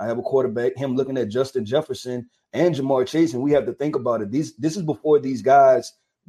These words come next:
became first-round picks, right? But he was like, "Hold on, we have something here." And it's like, "You know what? I'm going to implement this offense around my players." And I think, Joe, that that's a part that gets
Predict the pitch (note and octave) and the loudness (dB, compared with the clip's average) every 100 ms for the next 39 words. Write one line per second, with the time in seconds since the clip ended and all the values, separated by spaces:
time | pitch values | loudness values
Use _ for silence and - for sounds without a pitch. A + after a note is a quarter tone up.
0 | F#2 B2 - D3+ D3+ B2+ - D3 C3 C#3 | -10 -8 -2 0 2 0 0 0 2 0
1 | A#2+ - F3+ - B2 C#3 A2 D3 B2+ C3 | -2 0 -4 -2 2 2 2 -4 -2 -2
2 | A#2 C#3 D3 D3+ D3+ G2+ _ _ - B2+ | 2 2 2 2 -2 -4 _ _ -6 -4
3 | A2 C#3 D#3+ - C#3 - A2+ C3 E3 C#3 | 0 4 4 4 -8 -8 -8 0 4 6
4 | B2+ _ _ A#2+ B2+ C3 B2+ B2+ C#3+ D3 | 4 _ _ -10 -2 -2 0 0 2 2
5 | B2 B2+ C#3+ B2+ - D3+ D3+ C3 B2+ B2+ | -2 -4 -2 -4 -4 -6 -2 -2 -2 -2
6 | A#2+ - C#3+ D3+ C3 A#2+ - - G#2 G#2+ | -6 0 2 2 0 -12 -14 -12 -10 -2
7 | C3 C3 A2+ G2+ - D3 C3 B2 C#3+ - | 0 0 -2 -6 0 2 2 -2 -6 -2
8 | D#3+ C3 _ _ _ _ _ _ G2+ C#3+ | -2 -2 _ _ _ _ _ _ 4 8
9 | C#3+ B2+ A#2+ B2 - _ _ - A3+ G#3+ | 8 6 0 0 -2 _ _ 2 4 4
10 | - E3 - C3+ G3+ G3+ C3+ - - | 6 4 6 2 0 -6 -8 -8 -18